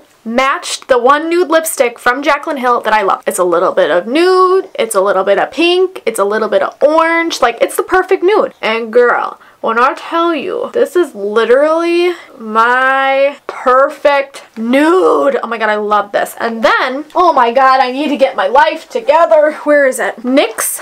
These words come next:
This is Everything Lip Oil, and this is in shade Sheer Blush.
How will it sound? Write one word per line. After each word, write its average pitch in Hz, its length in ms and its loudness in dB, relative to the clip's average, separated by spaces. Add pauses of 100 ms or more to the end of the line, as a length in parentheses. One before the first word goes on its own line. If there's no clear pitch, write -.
This 269 360 0
is 311 360 -2
Everything 302 760 0
Lip 220 420 0
Oil, 302 460 2
and 247 200 -4
this 254 220 0
is 339 160 -2
in 277 300 -2
shade 240 600 0
Sheer 240 380 0
Blush. - 640 -2